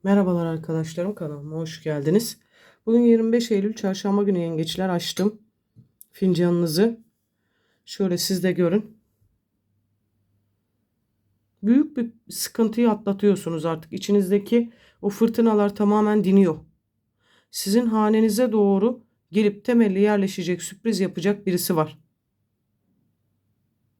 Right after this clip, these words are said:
Olumsuz düşünmüyorsunuz bazı şeyleri.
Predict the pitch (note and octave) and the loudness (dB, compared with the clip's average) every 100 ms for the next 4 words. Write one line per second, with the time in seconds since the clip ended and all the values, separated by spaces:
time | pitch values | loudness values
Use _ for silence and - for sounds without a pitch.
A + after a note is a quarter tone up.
0 | _ _ _ _ _ _ _ _ _ G3+ | _ _ _ _ _ _ _ _ _ 0
1 | A3 B3+ B3 F4 D#4 B3 - C#4 A3 E3 | 4 2 0 -4 -4 -6 -2 0 2 0
2 | D#3+ F3 D3 E3+ E3 D#3+ E3+ D#3+ D3+ | -4 -8 -4 -4 -4 -4 -2 -2 -2